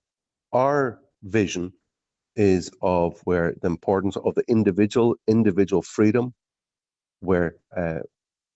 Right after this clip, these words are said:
faith is an aspect of life, faith, family, fecundity,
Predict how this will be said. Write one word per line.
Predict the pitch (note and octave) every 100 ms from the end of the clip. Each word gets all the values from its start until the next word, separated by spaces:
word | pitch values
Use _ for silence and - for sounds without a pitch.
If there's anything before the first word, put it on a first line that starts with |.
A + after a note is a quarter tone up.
| _ _ _ _ _ _
faith | - - A#2+ A2+ - -
is | A2 F#2
an | F#2+
aspect | G2 G2+ A2 G2+
of | F#2
life, | G2 G2 G#2+ _ -
faith, | G#2+ G#2+ A2+ _ _ _ _ _
family, | - A2 G#2+ A2 G#2+ G#2+ G#2+ _ _ _ _ _
fecundity, | - - A#2+ G#2+ G2+ G2 G#2